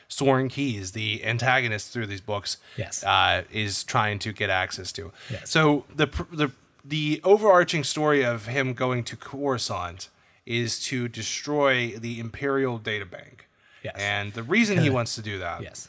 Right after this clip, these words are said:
Speaker 1: you go ahead.
Speaker 2: Yeah. So his motivation is that he wants,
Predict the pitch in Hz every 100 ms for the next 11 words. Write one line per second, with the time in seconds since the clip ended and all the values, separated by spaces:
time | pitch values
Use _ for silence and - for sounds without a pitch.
0 | - 120 110 101 92 87 - - 196 101
1 | - 190 175 240 233 254 175 202 190 190
2 | 147 139 143 139 120 - _ _ _ 135
3 | 131 127 123 117 - _ - _ - 165
4 | 143 180 214 202 - -